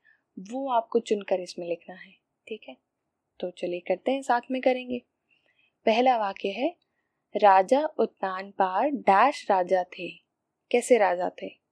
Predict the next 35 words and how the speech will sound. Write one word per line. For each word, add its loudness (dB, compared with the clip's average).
महाप्रतापी 2
राजा -8
थे -12
या -4
अत्याचारी -2
राजा -6
थे? -18
आपके -2
पाठ -2
के -10
शुरू -4
में 0
ही -14
ये -6
लाइन -6
दी -14
गई -12
है -4
और -4
वहाँ -10
लिखा -14
है, -10
"महाप्रतापी -8
राजा -2
थे।" -20
तो -10
पाठ 4
के 0
हिसाब 2
से -8
ही -8
हमें -14
उत्तर -6
देना -8
है। -20